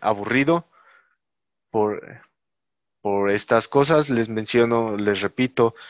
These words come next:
eran aplicaciones un tanto sencillas.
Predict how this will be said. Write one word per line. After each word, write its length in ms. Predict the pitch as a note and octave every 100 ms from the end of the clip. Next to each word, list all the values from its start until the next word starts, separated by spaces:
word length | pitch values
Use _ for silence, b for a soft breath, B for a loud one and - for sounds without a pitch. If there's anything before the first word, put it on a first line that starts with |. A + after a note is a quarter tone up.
| B B _ -
eran 320 | A#2 A#2 A#2
aplicaciones 840 | G#2+ A2 G#2+ A2 A2+ A2 A2+ G#2+
un 340 | A2+ A2 G#2+ _
tanto 340 | A2 G#2+ A#2+
sencillas. 680 | A2 G2+ - B2+ C3+ C#3